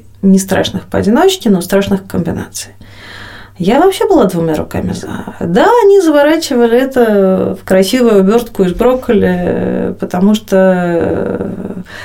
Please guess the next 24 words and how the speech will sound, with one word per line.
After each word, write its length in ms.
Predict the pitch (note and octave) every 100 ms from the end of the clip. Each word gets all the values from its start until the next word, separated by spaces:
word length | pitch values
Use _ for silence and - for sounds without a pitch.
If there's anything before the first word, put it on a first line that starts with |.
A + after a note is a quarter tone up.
| - -
так 220 | A3 A3+
было 220 | F#3+ A3 G#3
понятнее 1000 | F3+ E3+ F#3+ A3+ A3 G3+ F3 E3+ D#3 D#3+
и 220 | F3 F3
так 260 | - F#3+ E3+
было 140 | F3+
проще 360 | - - F3+ -
продать 400 | C#3+ D3+ D#3+ -
продукт. 440 | - - - - - - - -
Ну 220 | A#3+ F4
и 20 | F4+
отлично. 500 | A#3 - - - -
Благодаря 460 | - F#3 F3+ A#3+
этому 260 | F4 D#4+ B3
всё 180 | A3+ A3
равно 260 | G3+ C4
какое-то 440 | A3 F#3+ A#3 G3 F3
количество 500 | F#3 F#3 F3+ - E3+
людей 500 | D#3+ D#3+ G#3 D#4 D#4
узнали 420 | G3 F3+ F#3+ E3
о 40 | D#3+
своих 220 | - -
наследственных 560 | F2+ - - - -
рисках. 380 | F#2+ F#2 - -